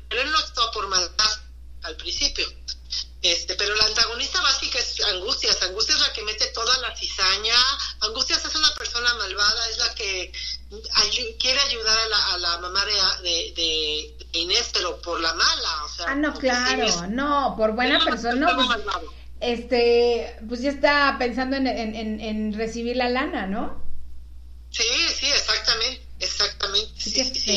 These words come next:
Speaker 1: Entonces, sí, Angustias es una mala persona, definitivamente. Fíjate que es muy importante cuando escribimos tener un buen va-, un buen villano.
Speaker 2: Sí. <laughs>
Speaker 1: Porque ese es el que le da fuerza a tu héroe. Porque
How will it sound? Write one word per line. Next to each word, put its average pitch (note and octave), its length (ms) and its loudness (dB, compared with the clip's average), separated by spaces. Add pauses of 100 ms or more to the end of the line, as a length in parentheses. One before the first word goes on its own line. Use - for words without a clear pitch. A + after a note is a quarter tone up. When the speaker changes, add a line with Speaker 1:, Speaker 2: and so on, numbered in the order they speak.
Speaker 1:
Entonces, G3 300 2
sí, A3 100 -2
Angustias A#3+ 520 0
es C#4+ 80 -4
una C#4+ 220 4
mala B3 300 0
persona, F3 480 -4
definitivamente. G3 840 -2 (420)
Fíjate G4 300 2
que E4+ 80 2
es D#4 80 0
muy D4+ 140 -2
importante A#3+ 520 -4
cuando G3 220 -2
escribimos G3 600 -2 (520)
tener C4 240 2
un C#4 100 0
buen C4 200 0
va-, B3 300 0
un A#3 140 -10
buen A3+ 160 -4
villano. F#3+ 380 0 (420)
Speaker 2:
Sí. C4 540 -2 (220)
<laughs> - 300 -4
Speaker 1:
Porque - 280 -4
ese D#4 320 0
es B3+ 100 -8
el D4+ 140 -12
que C4+ 100 -2
le A#3 140 2
da A#3+ 80 4 (180)
fuerza C4+ 340 0 (180)
a G#3+ 100 -6
tu G3+ 120 -6
héroe. F#3 400 -6 (680)
Porque A3 320 0